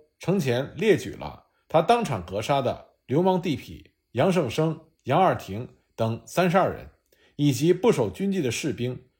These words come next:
徐长胜、张发贵等十多人。程潜还指出，他派了他下属的十七师党代表李隆健和军法处长唐普年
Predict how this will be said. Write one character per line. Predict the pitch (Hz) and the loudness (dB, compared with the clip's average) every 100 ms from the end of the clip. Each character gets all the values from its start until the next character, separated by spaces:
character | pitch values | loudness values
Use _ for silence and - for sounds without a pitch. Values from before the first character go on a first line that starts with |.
| _ | _
徐 | - 185 | -4 0
长 | 175 185 | 0 0
胜、 | 202 127 - _ _ | 0 -2 -6 _ _
张 | 165 | 0
发 | 175 185 | 2 2
贵 | 175 135 - - | 0 -4 -4 -8
等 | 101 | -6
十 | 90 113 | -4 0
多 | 127 | 0
人。 | 87 - _ _ _ _ _ _ _ _ _ _ _ _ _ _ _ _ - | -2 -12 _ _ _ _ _ _ _ _ _ _ _ _ _ _ _ _ -2
程 | 240 | 2
潜 | 285 240 | 4 4
还 | |
指 | 247 139 | 2 0
出， | - 123 131 - _ _ | -6 -6 -6 -8 _ _
他 | - 214 | -2 2
派 | 208 233 | 4 4
了 | 151 110 92 - | 4 0 -2 -8
他 | - 185 | 0 0
下 | - 208 | 4 2
属 | 135 107 | 2 -4
的 | 90 92 | -6 -6
十 | 165 | -6
七 | 156 190 | -4 -4
师 | 175 | -4
党 | 101 | -4
代 | 107 127 | -4 -2
表 | 107 104 | -2 -2
李 | 110 | -4
隆 | 82 92 | -6 -8
健 | 110 165 98 - _ _ | -2 -2 -4 -12 _ _
和 | - 151 | 0 0
军 | 226 226 | 0 0
法 | 127 | 0
处 | 87 170 | 0 -4
长 | 113 85 73 - | -4 -6 -10 -16
唐 | - 143 | -8 -6
普 | 120 | -6
年 | 80 58 95 | -8 -12 -14